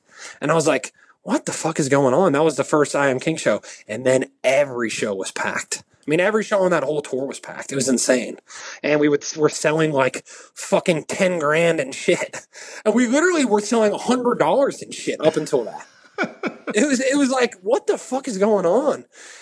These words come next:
Speaker 1: And, like, I guess the vibe and the whole aesthetic and the, the music and everything. And it was, like, all stuff we loved and we wanted, you know, it's what we wanted the band to be and what we liked.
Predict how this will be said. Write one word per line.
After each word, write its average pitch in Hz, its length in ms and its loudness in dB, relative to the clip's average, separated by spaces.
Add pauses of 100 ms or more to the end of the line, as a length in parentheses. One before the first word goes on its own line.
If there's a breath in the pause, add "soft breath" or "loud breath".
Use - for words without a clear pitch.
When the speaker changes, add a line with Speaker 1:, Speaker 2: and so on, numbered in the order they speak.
(120)
Speaker 1:
And, 160 100 -2
like, 170 140 4
I 175 40 4
guess 180 260 0
the 170 100 2
vibe 156 500 0
and 143 140 0
the 135 100 0
whole 147 300 2
aesthetic 151 560 -2
and 139 120 -8
the, 123 40 -6
the 123 180 -8
music 151 460 -2
and 127 100 -2
everything. 156 460 2 (520 loud breath)
And 170 200 2
it 180 60 6
was, 185 140 2
like, 190 160 0
all 170 220 2
stuff 165 340 0
we 143 140 -2
loved 131 340 0
and 113 140 -6
we 113 80 -6
wanted, 127 380 0
you 143 80 -12
know, 123 180 2
it's - 160 -8
what 143 160 2
we 135 100 -6
wanted 131 300 2
the 117 60 -4
band 131 240 2
to - 60 -10
be 143 200 2
and 113 160 0
what 127 200 2
we 120 120 0
liked. 117 480 0